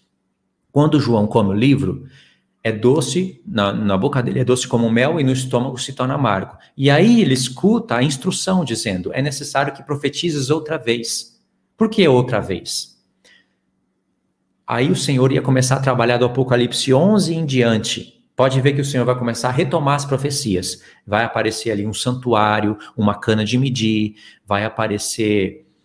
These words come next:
a menorá, as duas testemunhas apontando pra Moisés e Elias, os números do profeta Daniel.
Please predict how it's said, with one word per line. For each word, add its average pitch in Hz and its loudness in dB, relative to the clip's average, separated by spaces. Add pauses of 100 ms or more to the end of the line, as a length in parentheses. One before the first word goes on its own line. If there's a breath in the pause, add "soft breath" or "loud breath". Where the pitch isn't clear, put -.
a 104 0
menorá, 113 2 (120)
as 98 -4
duas 117 0
testemunhas 127 2
apontando 107 -2
pra 107 -4
Moisés 107 0
e 127 0
Elias, 113 -2 (560 soft breath)
os 131 2
números 170 4
do - -4
profeta 127 0
Daniel. 113 0